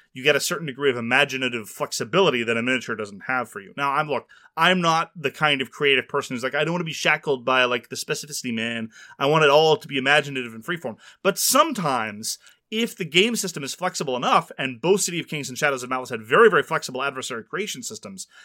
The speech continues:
you can't make miniatures for that because that would be too limiting.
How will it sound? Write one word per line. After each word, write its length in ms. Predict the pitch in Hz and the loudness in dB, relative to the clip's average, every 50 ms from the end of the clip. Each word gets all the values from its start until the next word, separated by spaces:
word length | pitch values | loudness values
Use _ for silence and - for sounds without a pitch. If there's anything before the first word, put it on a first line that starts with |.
| - _ _ | -20 _ _
you 140 | - 139 147 | -12 -12 -12
can't 380 | - - - 190 262 359 349 233 | -10 -8 0 0 0 0 0 -4
make 200 | 196 165 - - | -6 -6 -4 -2
miniatures 420 | 139 131 127 120 - 127 117 107 | 0 0 0 0 -2 -6 -8 -10
for 140 | - - 113 | -8 -10 -12
that 240 | 101 98 98 101 - | -10 -10 -12 -12 -14
because 280 | - 117 - 147 127 123 | -18 -12 -10 -8 0 2
that 100 | 147 147 | 2 2
would 80 | 139 | 2
be 100 | 131 123 | -4 -8
too 140 | - - 139 | -8 -8 -6
limiting. 320 | 165 196 165 - - 165 | -4 -4 -4 -6 -8 -12